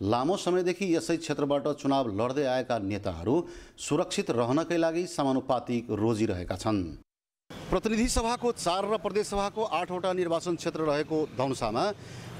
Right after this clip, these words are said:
दुई हजार चौहत्तरको निर्वाचनमा प्रदेश सभामा मात्र एकजना निर्वाचित भएका थिए। केही महिना अघि भएको स्थानीय तहको निर्वाचनमा काङ्ग्रेसभित्र देखिएको अन्तर्घात आउँदो निर्वाचनमा नहोला भन्न सकिन्न।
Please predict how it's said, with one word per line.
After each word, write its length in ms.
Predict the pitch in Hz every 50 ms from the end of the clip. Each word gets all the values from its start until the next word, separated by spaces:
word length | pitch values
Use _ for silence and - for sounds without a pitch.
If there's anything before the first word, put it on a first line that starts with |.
| - 110
दुई 120 | 208 214
हजार 300 | 233 233 220 254 262 254
चौहत्तरको 540 | - - 208 175 190 - 226 214 - 220 214
निर्वाचनमा 640 | 190 175 160 156 165 170 - 208 208 214 208 208 196
प्रदेश 340 | - 196 185 165 185 190
सभामा 440 | 185 - 190 175 175 180 180 185 180
मात्र 420 | 156 127 143 175 - 175 185 - -
एकजना 460 | 165 175 180 143 147 160 160 156 156
निर्वाचित 440 | 147 156 147 139 143 131 - 135 113
भएका 300 | 113 117 113 107 123 113
थिए। 400 | - - 123 123 113 98 90 87 - - - - - - - - - - - - - - - - - - -
केही 240 | - 151 156 170 170
महिना 220 | 165 160 170 175
अघि 280 | 165 156 147 147 175 160
भएको 400 | 120 131 143 160 160 180 170 151
स्थानीय 320 | - - 165 165 175 165
तहको 340 | 156 - 156 160 151 - 160
निर्वाचनमा 640 | 151 151 147 147 143 127 - 120 110 113 143 190 208 202 - - - - - - -
काङ्ग्रेसभित्र 680 | - - 175 180 208 254 247 - 180 208 - 240 240 240
देखिएको 520 | 190 139 156 165 - - 214 202 - 196
अन्तर्घात 800 | 165 - 156 135 127 - 117 107 98 90 101 123 160 190 233 240 226 - - - - - - -
आउँदो 280 | 170 214 220 247 254
निर्वाचनमा 680 | 247 240 226 220 220 214 - 220 220 214 208 208 208 202
नहोला 500 | 151 135 147 175 180 160 170 180 180 185 185 175 139
भन्न 340 | 127 123 147 156 156 151 151 151
सकिन्न। 380 | - - 143 123 131 120 117